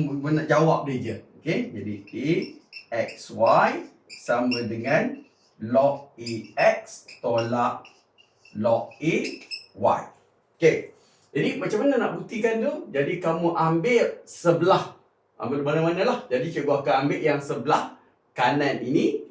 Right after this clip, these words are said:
Cikgu ambil satu persatu. Okey, cikgu kata log A X. Okey, ni kena katakan. Katakan log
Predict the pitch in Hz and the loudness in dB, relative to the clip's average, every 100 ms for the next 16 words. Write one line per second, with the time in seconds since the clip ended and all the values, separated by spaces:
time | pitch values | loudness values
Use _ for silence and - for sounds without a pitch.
0 | _ _ 127 131 147 143 165 - - 156 | _ _ -10 0 4 4 2 -2 -6 -6
1 | - - - - 170 311 - - - _ | -6 -4 -6 0 2 2 0 -4 -18 _
2 | _ _ 151 156 123 117 139 139 190 254 | _ _ -4 -2 -2 0 -2 4 4 4
3 | 254 - - _ _ _ _ _ _ 123 | 0 -12 -20 _ _ _ _ _ _ 0
4 | 127 147 147 - - - _ _ _ _ | 4 8 6 6 -4 -18 _ _ _ _
5 | 175 170 170 170 175 175 - - - - | 4 6 6 6 4 2 -8 -2 2 4
6 | - - - - _ _ - 113 147 127 | 4 0 -12 -18 _ _ -14 -4 0 0
7 | 131 185 165 151 151 - 190 180 - - | 0 -2 -2 -2 0 -2 -2 0 0 -2
8 | - _ _ - 123 - 143 123 - 170 | -10 _ _ -2 -2 -2 -4 -4 -2 4
9 | 185 214 262 - - _ _ _ _ _ | 6 6 2 -4 -12 _ _ _ _ _
10 | _ _ _ _ _ _ _ - 135 160 | _ _ _ _ _ _ _ -4 2 4
11 | 160 | 4